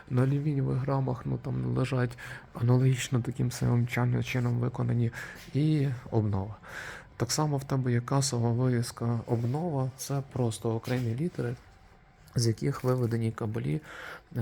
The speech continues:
дванадцятивольтові. М, ти їх прикручуєш кожну окремо до стіни, ну, відповідно, відкриваєш кришку літери, прикручуєш заднік, е, до гіпсокартону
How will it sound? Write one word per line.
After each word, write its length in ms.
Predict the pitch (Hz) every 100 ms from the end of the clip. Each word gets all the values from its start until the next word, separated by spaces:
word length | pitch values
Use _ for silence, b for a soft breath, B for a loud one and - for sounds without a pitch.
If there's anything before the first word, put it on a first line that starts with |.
| 113
дванадцятивольтові. 1160 | 107 117 120 110 110 110 117 110 104 120 104 104 B B B -
М, 360 | 107 110 107 110
ти 120 | - 151
їх 180 | 135
прикручуєш 580 | - 123 - 131 - 113
кожну 440 | - 120 123 113 113
окремо 400 | - 120 120 113
до 160 | 113
стіни, 460 | 117 - 123 151 156 120
ну, 140 | 127 117
відповідно, 540 | 120 - 120 127 120
відкриваєш 560 | 113 117 - 117 113 104
кришку 360 | - 117 -
літери, 380 | 120 165 131 127 123
прикручуєш 680 | 135 - 135 131 117 113 113
заднік, 460 | 123 151 127 135 - B B B B B
е, 60 | 127 117 117 113 113
до 320 | 107 127 131
гіпсокартону 920 | 117 123 - 120 120 123 147 151 143